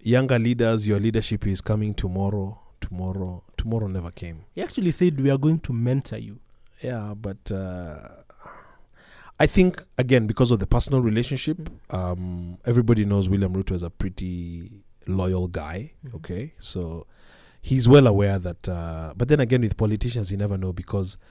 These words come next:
Speaker 1: the support and the curious interest all of a sudden into Ndindi Nyoro, and in fact, some scrutiny on his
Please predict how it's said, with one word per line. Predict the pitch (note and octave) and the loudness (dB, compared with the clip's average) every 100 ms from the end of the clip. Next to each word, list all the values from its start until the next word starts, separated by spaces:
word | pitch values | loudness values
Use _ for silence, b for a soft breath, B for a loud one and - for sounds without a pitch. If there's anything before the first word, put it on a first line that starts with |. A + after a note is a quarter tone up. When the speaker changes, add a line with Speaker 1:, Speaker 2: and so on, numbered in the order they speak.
| b b b b b | b b b b b
Speaker 1:
the | G2+ B2+ | 2 4
support | A2 - C3 - - E3+ C#3 - - | 4 0 0 0 2 4 4 2 -4
and | A#2 | -2
the | G#2+ | -2
curious | - - - C3+ C3 B2+ A#2+ - - | -4 -4 4 6 6 6 2 -2 -2
interest | B2 - A2 G2 - | -2 0 0 -2 0
all | A#2+ A#2 | 4 4
of | G2 | 2
a | |
sudden | F#2 G#2+ G2 G2+ | 0 -2 -2 -4
into | G#2+ G#2+ | -6 -4
Ndindi | F#2+ F#2+ A2 G#2+ G2+ | -4 -2 -2 -2 -2
Nyoro, | G2+ G2+ G#2 | 0 0 -2
and | A2 G#2+ | -2 -4
in | A2 | -4
fact, | G2+ - D3+ B2 - b b b b b b - | -6 0 0 0 -8 b b b b b b -2
some | - A2+ | 0 0
scrutiny | - - D#3+ - D#3 D3+ | 0 2 4 4 4 4
on | A#2+ | 2
his | G2+ G#2 - | 0 -4 -6